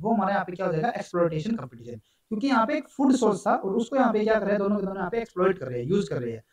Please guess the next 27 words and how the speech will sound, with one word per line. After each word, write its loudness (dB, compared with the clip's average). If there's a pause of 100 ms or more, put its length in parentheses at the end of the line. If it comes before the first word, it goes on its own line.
(160)
तो -2
वो 6
हमारे 6
यहाँ 4
पे -6
क्या -2
हो 0
जाता -2
है, -2
Exploitation -2
competition। -10 (440)
दूसरा 4
हमारे 4
यहाँ 4
पे -4
क्या 0
होता 2
है, 2
Interference 2
competition। -2
इसके -2
अंदर 2
क्या 2
होता -2
था, -4 (340)
each 4
caterpillar 2